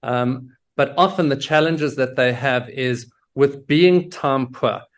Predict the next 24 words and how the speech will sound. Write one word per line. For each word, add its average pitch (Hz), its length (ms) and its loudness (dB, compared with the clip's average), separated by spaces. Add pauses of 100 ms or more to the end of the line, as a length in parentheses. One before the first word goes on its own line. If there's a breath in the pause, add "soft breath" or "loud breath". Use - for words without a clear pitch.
(280)
and 135 340 -4 (320)
having 160 460 2
to 143 560 2 (440)
sell, 165 840 4
um, 131 640 -2 (100)
or 135 320 -2
with 156 220 -4
being 165 240 6
time 143 340 -2
poor 135 180 0
and 123 220 -4
seeing 170 360 -2
patients, 147 800 -2 (120)
um, 127 540 -2 (240)
all 185 240 8
day, 139 520 6 (140)
every 170 320 0
day, 120 400 -4 (280)
they 135 120 2
don't 147 300 2
necessarily 143 760 0
have 127 400 -4
the, 127 420 -2
um, 123 640 -2